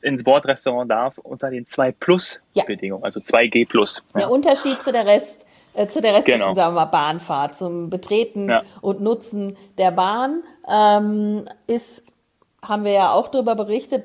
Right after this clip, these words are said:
Speaker 2: drei G eingeführt worden
Speaker 1: Ja,
Speaker 2: letztes
Speaker 1: ja,
Speaker 2: Jahr.
Speaker 1: genau.
Speaker 2: Aber für
Speaker 1: Genau.
Speaker 2: Gastronomie, wir, ja, fast überall auch, äh, zwei G plus.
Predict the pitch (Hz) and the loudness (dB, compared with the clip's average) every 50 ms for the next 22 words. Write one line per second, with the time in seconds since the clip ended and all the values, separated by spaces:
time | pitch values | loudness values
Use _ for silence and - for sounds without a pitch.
0 | - 190 202 208 214 190 202 214 220 233 226 - - 139 143 156 160 151 156 156 | -4 -2 0 0 0 -2 -2 -2 0 2 2 0 0 -4 -8 -8 -8 -10 -12 -14
1 | - - 151 135 131 - - 131 127 135 - - - - - _ - - 143 156 | -10 -10 -8 -8 -8 -10 -10 -10 -8 -8 -8 -10 -12 -18 -20 _ -2 0 2 2
2 | 160 - _ - 156 147 123 117 123 139 - - - 95 - 117 110 107 104 104 | 0 -2 _ -4 -4 -4 -2 -4 -4 -4 -6 -12 -12 -10 -10 -10 -8 -10 -10 -12
3 | - _ _ _ - - 165 175 185 190 190 - 202 196 196 180 190 202 - - | -12 _ _ _ -4 0 2 4 4 2 2 2 -2 0 2 2 2 0 0 -6
4 | - 208 214 214 208 214 226 226 233 262 302 330 330 339 381 403 - - - - | -4 -4 -2 -2 -2 -4 -4 -4 -4 -4 -4 -4 -4 -4 -6 -6 -8 -14 -20 -20
5 | _ _ - 185 185 185 185 185 180 175 180 180 - - _ _ _ _ _ _ | _ _ -10 -6 -4 0 2 2 2 2 0 -4 -10 -20 _ _ _ _ _ _
6 | _ _ - 151 127 - - - - 165 165 - 170 175 170 - 143 139 131 - | _ _ -8 -8 -8 -8 -10 -10 -10 -10 -10 -8 -6 -4 -4 -4 -4 -4 -6 -4
7 | - 143 - - - _ _ _ - - - - - 160 147 139 139 - - - | -4 -6 -6 -8 -16 _ _ _ -20 -20 -16 -8 -4 -2 -2 -2 -2 -6 -8 -2
8 | 160 156 160 156 156 160 151 147 147 151 - - - _ _ _ _ _ _ _ | 0 0 0 0 0 -2 -2 -2 -4 -6 -8 -16 -20 _ _ _ _ _ _ _
9 | - - 175 160 147 131 - - - - - - - - | -10 -2 0 0 0 0 -4 -8 -14 -14 -14 -14 -16 -18